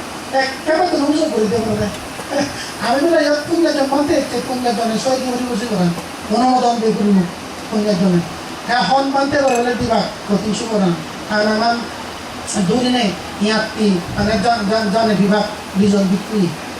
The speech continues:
হ্যাঁ, এই যে তার একখানি শুকনো গুরু গায়, একেবারে পানি ডালি, মজুমত পানি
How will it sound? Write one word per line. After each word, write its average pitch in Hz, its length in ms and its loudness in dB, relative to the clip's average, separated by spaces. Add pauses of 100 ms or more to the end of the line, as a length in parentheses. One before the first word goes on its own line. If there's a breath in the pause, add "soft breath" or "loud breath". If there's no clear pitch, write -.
(160)
হ্যাঁ, 233 400 2
এই 220 200 2
যে 214 60 2
তার 208 180 0
একখানি 208 280 -2
শুকনো - 480 -4
গুরু 214 220 4
গায়, 202 220 2 (520)
একেবারে 240 460 0
পানি 208 300 0
ডালি, 208 220 0
মজুমত 208 440 2
পানি 196 180 0